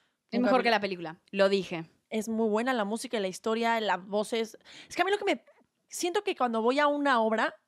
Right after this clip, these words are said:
Speaker 2: me emociona escuchar la música que me encanta.
Speaker 1: Sí.
Speaker 2: Obviamente, la... a diferencia de Moulin Rouge, como lo que estás diciendo, la música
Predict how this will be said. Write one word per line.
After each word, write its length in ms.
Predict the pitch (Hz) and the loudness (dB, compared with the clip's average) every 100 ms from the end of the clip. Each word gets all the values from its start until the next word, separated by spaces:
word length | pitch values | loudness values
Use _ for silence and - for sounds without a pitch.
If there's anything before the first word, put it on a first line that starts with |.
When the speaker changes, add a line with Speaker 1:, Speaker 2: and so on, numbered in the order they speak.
| _ _ _ _ _ | _ _ _ _ _
Speaker 2:
me 420 | 240 262 277 277 _ _ | 0 2 2 0 _ _
emociona 840 | 262 254 247 233 - 311 339 370 - | -2 2 2 0 0 2 2 0 -2
escuchar 500 | 240 - 247 - 269 285 | -10 -8 -6 -2 0 2
la 160 | 277 | 2
música 680 | 262 285 277 - 233 254 330 - _ _ _ | 2 2 0 -4 -2 0 0 -6 _ _ _
que 120 | 220 | -8
me 80 | 220 | -6
encanta. 320 | 240 226 180 _ _ _ - | -8 -10 -14 _ _ _ -14
Speaker 1:
Sí. 540 | 196 190 175 180 185 _ _ - | -10 -8 -10 -14 -20 _ _ -6
Speaker 2:
Obviamente, 540 | - 320 330 311 330 - | 0 2 2 2 0 0
la... 200 | 233 233 | -2 0
a 100 | 233 | -2
diferencia 460 | 240 247 262 320 294 | -2 -2 0 0 0
de 140 | 226 | -2
Moulin 360 | 185 208 220 226 | -4 -2 0 0
Rouge, 140 | 214 | -4
como 120 | 226 214 | -4 -6
lo 80 | |
que 60 | 196 | -4
estás 160 | 214 220 | -4 -4
diciendo, 320 | 196 214 233 | -4 0 0
la 120 | 220 | 0
música 540 | 214 214 226 233 - | -2 -4 -2 0 -2